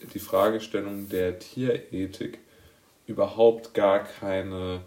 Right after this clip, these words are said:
Frage beziehungsweise überhaupt gar keine Berechtigung im T V zu haben scheint. Ähm, auch darüber lässt sich nachdenken, ja, warum das so sein könnte.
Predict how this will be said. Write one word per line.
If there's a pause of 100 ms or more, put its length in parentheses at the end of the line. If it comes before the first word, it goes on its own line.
(460)
Frage
beziehungsweise
überhaupt
gar
keine (140)
Berechtigung (500)
im
T
V (320)
zu
haben
scheint. (960)
Ähm,
auch
darüber
lässt
sich
nachdenken,
ja,
warum
das
so
sein
könnte.